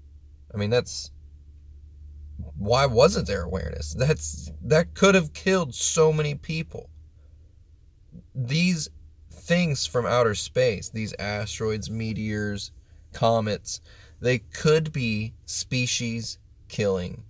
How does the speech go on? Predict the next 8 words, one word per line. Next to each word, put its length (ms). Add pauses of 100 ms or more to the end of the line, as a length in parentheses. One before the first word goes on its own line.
(280)
I 60
mean, 220 (100)
absolutely 800
take 440
out 300 (340)
millions 1000 (380)
of 120
species. 720